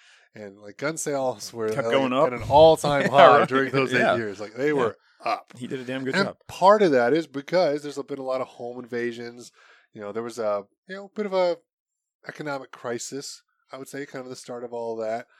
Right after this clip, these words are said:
Speaker 1: So, I mean, times were a little tough for some people. So some people get desperate.
Speaker 2: We didn't have a home invasion here, but there was a guy on bath salts running down our street screaming, "They're coming to get me! They're coming to get me." What the fuck is going on? Woke me up. You know, I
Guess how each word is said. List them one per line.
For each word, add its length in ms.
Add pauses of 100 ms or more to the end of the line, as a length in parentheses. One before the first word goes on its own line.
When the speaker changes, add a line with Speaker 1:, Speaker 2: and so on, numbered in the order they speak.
(320)
Speaker 1:
So, 160
I 20
mean, 120
times 340
were 60
a 60
little 160
tough 280
for 100
some 220
people. 440
So 340 (420)
some 200
people 220
get 200
desperate. 480 (120)
Speaker 2:
We 120
didn't 160
have 100
a 60
home 280
invasion 440
here, 260
but 200 (260)
there 120
was 180
a 160
guy 340
on 160
bath 240
salts 480 (340)
running 240
down 200
our 80
street 420 (560)
screaming, 500
"They're 100
coming 320
to 60
get 140
me! 100
They're 100
coming 280
to 80
get 160
me." 200 (760)
What 100
the 80
fuck 240
is 80
going 180
on? 80
Woke 200
me 100
up. 100 (120)
You 100
know, 180 (100)
I 80